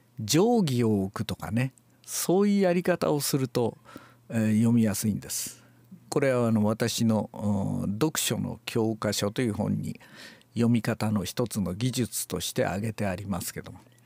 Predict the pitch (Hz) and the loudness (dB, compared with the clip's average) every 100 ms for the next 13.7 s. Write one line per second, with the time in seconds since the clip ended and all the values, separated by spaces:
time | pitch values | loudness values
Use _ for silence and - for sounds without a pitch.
0 | _ - - - 196 202 127 98 104 107 | _ -20 -12 -2 0 2 2 2 0 0
1 | 110 107 104 - - - - 104 104 95 | 0 -2 -4 -8 -20 -20 -8 0 0 0
2 | 90 113 143 101 - _ - 113 113 139 | 0 0 0 -2 -6 _ -2 2 2 2
3 | 156 - - 143 113 113 101 101 98 - | 0 -2 -2 0 -2 -4 -6 -4 -6 -6
4 | - 110 - 101 87 87 82 82 - 113 | -18 -20 -12 -8 -6 -6 -10 -10 -4 0
5 | 135 151 185 185 170 165 135 - _ - | 2 2 0 2 2 4 2 0 _ -4
6 | 120 135 143 185 139 - 104 95 110 95 | 2 2 2 2 0 -2 -4 -4 -4 -4
7 | 90 - - - _ - - - _ - | -6 -8 -10 -16 _ -20 -20 -20 _ -6
8 | 151 143 131 147 185 254 208 117 151 226 | 0 2 4 2 2 2 2 4 4 4
9 | 233 208 185 156 - - - _ _ 123 | 4 4 2 0 -4 -8 -20 _ _ 2
10 | 117 92 - _ - - 127 135 110 98 | 2 2 -6 _ -10 -4 2 2 2 0
11 | - 104 143 110 - 104 101 - 98 87 | -4 -2 -2 -2 -2 -2 -4 -4 -8 -10
12 | - _ _ - - - - _ - 101 | -16 _ _ -16 -14 -14 -18 _ -12 -10
13 | 90 - 101 104 90 - - | -8 -6 -2 0 -2 -6 -10